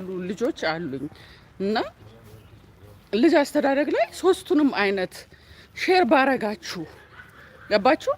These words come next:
ሼር ባደርጋችሁ በሚል፣ እ፣ እመጣለሁ ማለት ነው። እ፣ ዩቱብ አልከፈለኝም ብዬ፣ እ፣ እናንተን <clears throat> ከማቀው አቃለው ምናምን ብዬ አይደለም እኮ፣ ግን ከማቀው ሼር ማድረግ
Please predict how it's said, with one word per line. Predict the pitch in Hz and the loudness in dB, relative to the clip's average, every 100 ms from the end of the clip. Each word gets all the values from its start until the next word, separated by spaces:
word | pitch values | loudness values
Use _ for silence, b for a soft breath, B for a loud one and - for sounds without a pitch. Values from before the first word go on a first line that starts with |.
| - | -6
ሼር | - 330 311 | 0 2 4
ባደርጋችሁ | 277 247 214 185 202 - - 202 175 151 - _ _ - - - - - - | 4 2 0 2 0 0 -8 -6 -4 -6 -14 _ _ -20 -20 -20 -20 -20 -8
በሚል፣ | 170 220 277 453 - - - - | 2 4 6 4 0 -12 -20 -10
እ፣ | 180 180 160 147 170 | -6 -4 -4 -6 0
እመጣለሁ | 254 226 151 151 208 | 0 0 -2 -4 -4
ማለት | - 120 - | -4 -6 -10
ነው። | 120 - b b b | -16 -16 b b b
እ፣ | - 151 | -8 -4
ዩቱብ | 226 359 294 | -2 2 2
አልከፈለኝም | 240 254 - 214 196 208 | 2 -2 -2 -2 -2 -4
ብዬ፣ | 220 269 622 - _ - 359 453 415 - - | -4 -4 -4 -6 _ -20 -20 -20 -20 -18 -10
እ፣ | 165 151 147 147 - B B B 359 392 453 453 - 139 - 165 | -6 -4 -6 -8 -12 B B B -18 -16 -16 -14 -12 -12 -8 0
እናንተን | 214 214 208 233 208 190 196 170 160 320 | 2 4 2 0 -2 0 -2 -2 -6 4
<clears throat> | 359 349 294 | 6 6 2
ከማቀው | - 415 370 233 165 - - 190 | 2 2 4 2 0 -6 -4 0
አቃለው | 220 - 240 220 196 190 | 0 2 0 0 -2 -2
ምናምን | 185 208 214 220 | -2 0 0 0
ብዬ | 208 403 | -4 -4
አይደለም | 453 196 143 151 | -4 -2 -4 -6
እኮ፣ | - 151 | -6 -6
ግን | 175 453 - B B B | -2 -2 -4 B B B
ከማቀው | - 381 294 226 - | -2 2 4 2 -2
ሼር | - 330 262 | 0 2 2
ማድረግ | 196 180 - 466 | 0 0 0 -2